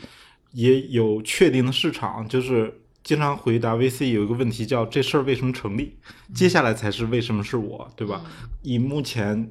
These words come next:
Speaker 1: 还解决不了“为什么是我”的问题，在于说不光是没有钱，就是对整个构建这个系统的能力还不是特别的充足，
Speaker 3: 嗯。
Speaker 1: 啊，包括我，我其实在最近几年哈，自己有很大的那个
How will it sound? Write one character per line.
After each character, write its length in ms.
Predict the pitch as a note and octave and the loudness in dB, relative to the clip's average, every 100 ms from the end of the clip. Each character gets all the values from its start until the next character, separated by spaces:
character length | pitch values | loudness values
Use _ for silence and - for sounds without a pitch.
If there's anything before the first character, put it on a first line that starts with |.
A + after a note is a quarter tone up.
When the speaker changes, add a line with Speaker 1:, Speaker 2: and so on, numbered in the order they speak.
| - | -10
Speaker 1:
还 200 | - A#2+ | -4 -2
解 160 | A#2 G2+ | 0 -2
决 80 | |
不 120 | G2+ A#2 | 0 0
了 120 | G#2 | 0
“为 100 | A#2 | 0
什 120 | A2+ | 0
么 60 | A2 | -2
是 140 | - | -2
我” 140 | A#2 G2 | -4 -4
的 60 | |
问 220 | G#2 A2+ A2+ | -2 0 0
题， 180 | G#2 | -2
在 200 | G#2+ C3+ | -2 -2
于 120 | A#2 B2 | -2 -2
说 300 | C#3 C#3 - - - - | -2 -2 -6 -18 -20 -10
不 80 | F3+ | -2
光 180 | F3+ G3+ | 2 2
是 140 | G3 | 2
没 100 | C3 | -2
有 120 | C#3+ A#2+ | -2 -4
钱， 420 | - A2 G2 G#2+ | -4 -6 -6 -6
就 100 | D3 | -4
是 140 | D3+ | -6
对 200 | D3+ E3+ | 0 0
整 200 | - G#2 | 2 0
个 80 | A2 | -2
构 260 | A#2+ F#3 C#3+ | 2 2 2
建 320 | D3+ C#3+ B2 | 2 0 0
这 140 | C3 | -2
个 80 | C3 | -2
系 340 | C3 - G3+ D#3+ | -4 -4 -4 -4
统 480 | - G#2 F#2+ G2+ - | -6 -8 -6 -10 -6
的 180 | G#2 G#2 | -4 -2
能 300 | G2+ G2 F#2+ | -2 -2 -2
力 160 | A2 G2+ | -2 -4
还 360 | - - G2 | -8 -6 -6
不 320 | G2+ - - | -6 -10 -10
是 120 | A2+ - | -8 -10
特 220 | - G#3 | -2 -2
别 180 | G#2 F#2+ | -2 -6
的 160 | G#2+ | -6
充 300 | G#2+ A#2+ G#2 | -6 -4 -4
足， 260 | A2+ - - - A#2 A2 | -6 -14 -18 -16 -12 -10
Speaker 3:
嗯。 80 | C#3+ | -6
Speaker 1:
啊， 200 | G2+ - _ | -6 -8 _
包 100 | E3+ | 0
括 140 | F3+ F#3+ | 4 4
我， 240 | A2 G#2+ | 4 2
我 240 | B2 G#2+ G#2+ | 0 -2 -4
其 200 | - E3+ | -4 -4
实 300 | D3+ C3 C3+ - _ | 0 -2 -2 -14 _
在 160 | D#3 D3 | 2 2
最 180 | E3+ | 2
近 220 | D#3+ D3+ A#2 | 0 0 -2
几 220 | - G2 | -4 -4
年 220 | F#2+ G2 | -4 -2
哈， 140 | A2+ | -2
自 160 | A#2 E3 | -2 -4
己 140 | C3 | 0
有 100 | A#2+ | 0
很 260 | C3+ A2+ F#2+ | 0 -4 -4
大 240 | A2 G2+ | -2 -2
的 200 | G2+ G2 | -4 -4
那 200 | G2 G#2+ | -2 -2
个 300 | G2+ F#2+ F#2+ | -2 -6 -6